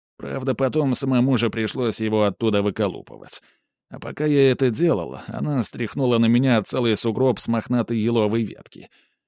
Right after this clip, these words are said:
Когда мы уже достаточно взбодрились и наржались, пришло время для чая с пирожками. Организм остро требовал сугреву, а возвращаться в общагу пока не хотелось.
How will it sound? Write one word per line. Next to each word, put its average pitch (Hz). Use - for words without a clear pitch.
Когда 120
мы 165
уже 139
достаточно 120
взбодрились 107
и 110
наржались, 104
пришло 123
время 120
для 107
чая 101
с -
пирожками. -
Организм 127
остро 123
требовал 113
сугреву, 123
а 85
возвращаться 101
в 98
общагу 101
пока 104
не 101
хотелось. -